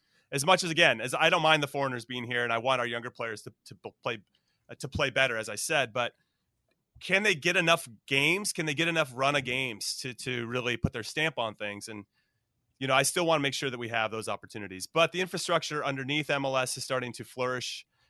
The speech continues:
uh, starting to become ro-, more robust with the U S L and, and how they're organizing with, uh, the Championship, League One, and League Two. Uh, you got nisa that's popping in too. So it seems like a lot of guys are gonna have chances to shine, and then it's obviously up to them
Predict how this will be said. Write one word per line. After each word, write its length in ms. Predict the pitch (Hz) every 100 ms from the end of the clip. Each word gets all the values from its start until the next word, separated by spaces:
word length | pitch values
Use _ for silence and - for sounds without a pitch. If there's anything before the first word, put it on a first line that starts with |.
| -
uh, 140 | 107
starting 220 | 107 131 123
to 40 |
become 300 | 117 127 113
ro-, 180 | 117 113
more 180 | 123 127
robust 500 | 120 104 120 123 -
with 100 | 110
the 60 | 113
U 140 | 117
S 200 | 110 -
L 320 | 117 120 117
and, 160 | 110 101
and 360 | 104 101 98 - - _ _
how 100 | 120
they're 140 | 117 120
organizing 640 | 120 120 117 113 117 113
with, 200 | 104 - -
uh, 200 | 101 95
the 100 | 98
Championship, 560 | 120 113 113 104 113 -
League 180 | 110 101
One, 220 | 107 107
and 100 | 98
League 160 | 98 -
Two. 360 | - 127 123 - _ _ _ -
Uh, 60 |
you 80 | 107
got 120 | 110
nisa 380 | 107 143 147 139
that's 180 | 127 -
popping 320 | 135 127 123
in 100 | 120
too. 280 | 110 135 131
So 200 | 139 139
it 140 | 147
seems 220 | - 262 269
like 120 | 202
a 40 |
lot 180 | 180 175
of 80 | 156
guys 300 | 151 151 143
are 20 |
gonna 180 | 139 127
have 400 | 120 123 135 135
chances 460 | 151 143 - 156 -
to 80 |
shine, 400 | 135 123 127 175
and 80 | 151
then 120 | 131
it's 100 | 135
obviously 540 | 135 131 135 131 131 117
up 80 | -
to 100 | 113
them 240 | 123